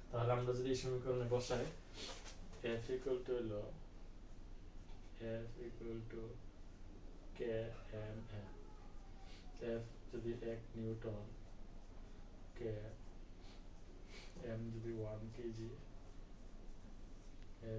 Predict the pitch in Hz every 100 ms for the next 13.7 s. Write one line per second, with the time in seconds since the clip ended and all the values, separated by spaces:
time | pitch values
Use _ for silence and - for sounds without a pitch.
0 | 107 110 107 107 107 - - - - -
1 | - - - - - - - - - -
2 | - 117 110 107 110 107 - 110 110 110
3 | 113 113 113 - - - - - - -
4 | - 110 110 113 113 113 107 107 101 -
5 | - - - - - 110 107 110 113 113
6 | 120 120 123 120 - 120 110 113 110 113
7 | - - - - - - - - - 110
8 | 110 113 110 - 117 110 - 123 117 120
9 | - - - - - - - - 107 107
10 | 101 101 110 110 113 113 - - 110 110
11 | 110 107 107 110 - 101 98 - - -
12 | - - - - 104 107 104 110 110 117
13 | - - 113 113 113 113